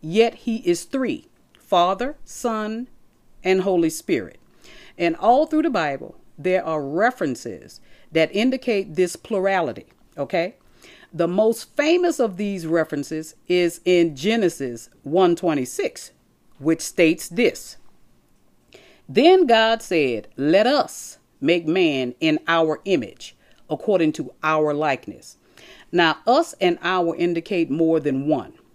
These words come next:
yet the words image and likeness are singular. They are of the same species. God, yet their personalities and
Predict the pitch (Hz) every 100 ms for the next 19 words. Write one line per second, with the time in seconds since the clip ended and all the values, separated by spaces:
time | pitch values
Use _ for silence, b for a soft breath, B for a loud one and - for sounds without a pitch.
0 | - - 170 185 170 156 165 180 165 147
1 | - - 214 240 208 151 135 - - 156
2 | 147 147 165 202 202 139 123 - - 135
3 | - - 202 165 120 104 - - _ _
4 | _ - B B B - 170 208 196 185
5 | 180 170 156 156 - - 214 214 214 208
6 | - 233 196 - 135 107 76 - - b
7 | b b b b 143 185 240 233 165 151
8 | 156 _ - 143 175 370 - - - _
9 | _ _ _ 127 160 147 139 - 156 -
10 | 131 190 392 233 - 139 123 123 - _
11 | - 143 127